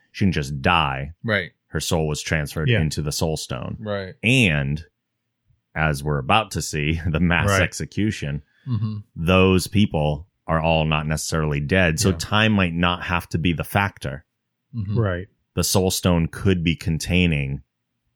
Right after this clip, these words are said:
Speaker 1: everybody who was wiped out.
Speaker 2: Like, it is a world into itself.
Speaker 1: It literally is. Like,
Speaker 2: And
Speaker 3: So
Speaker 1: in the
Speaker 3: anybody
Speaker 1: comics,
Speaker 3: he
Speaker 1: they
Speaker 3: wipes
Speaker 1: have,
Speaker 3: out with it is inside of there.
Speaker 1: in the comics, they have a place called Soul World.
Speaker 3: Yeah.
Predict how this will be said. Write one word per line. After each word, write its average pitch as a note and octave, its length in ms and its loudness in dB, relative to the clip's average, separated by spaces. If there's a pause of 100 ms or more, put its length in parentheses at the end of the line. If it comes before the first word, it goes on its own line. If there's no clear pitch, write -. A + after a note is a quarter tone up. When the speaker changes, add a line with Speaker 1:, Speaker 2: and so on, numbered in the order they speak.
(120)
Speaker 1:
everybody D2+ 560 2
who D#2+ 100 0
was C#2+ 160 -2
wiped C#2 320 -4
out. C2 300 -6
Speaker 2:
Like, G2 180 -6
it G2 100 -2
is G2 140 0
a F#2+ 80 0
world G2 560 0
into F#2+ 560 -4
itself. F2+ 580 -6
Speaker 1:
It F#2+ 160 2
literally E2+ 540 2
is. C#2 340 0
Like, F2 200 2
Speaker 2:
And G2 80 -4
Speaker 3:
So G2+ 80 6
Speaker 1:
in C#3+ 80 8
the D#3 60 8
Speaker 3:
anybody D3 240 6
Speaker 1:
comics, F3 200 4
Speaker 3:
he C#3 120 6
Speaker 1:
they B2 120 4
Speaker 3:
wipes G2+ 240 4
Speaker 1:
have, G2 80 6
Speaker 3:
out E2 240 4
with D#2+ 140 -2
it F2+ 180 -6 (140)
is G2+ 180 -2
inside G2 480 -4
of D#2+ 60 -12
there. E2 240 -14
Speaker 1:
in A#2 100 6
the A#2+ 80 4
comics, G#2+ 440 2
they F2 160 2
have F2 200 2
a D#2+ 80 0
place E2+ 260 0
called D#2 220 -4
Soul F2 320 0
World. C2+ 300 -4
Speaker 3:
Yeah. G2 200 4